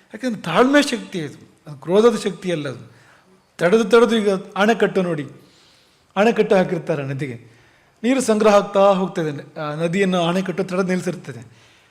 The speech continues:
ಒಂದು ದಿನ ಅಣೆಕಟ್ಟು ಒಡೆದ್ರೆ ಹೇಗೆ ಬರ್ತದೆ ಪ್ರವಾಹ?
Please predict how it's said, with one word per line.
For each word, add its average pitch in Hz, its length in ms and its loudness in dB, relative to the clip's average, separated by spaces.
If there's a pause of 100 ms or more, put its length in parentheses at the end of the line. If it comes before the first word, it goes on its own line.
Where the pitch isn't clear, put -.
(380)
ಒಂದು 214 320 0
ದಿನ 254 140 2
ಅಣೆಕಟ್ಟು 226 640 4
ಒಡೆದ್ರೆ 175 720 2
ಹೇಗೆ 165 260 -6
ಬರ್ತದೆ 147 320 -8
ಪ್ರವಾಹ? 135 560 -6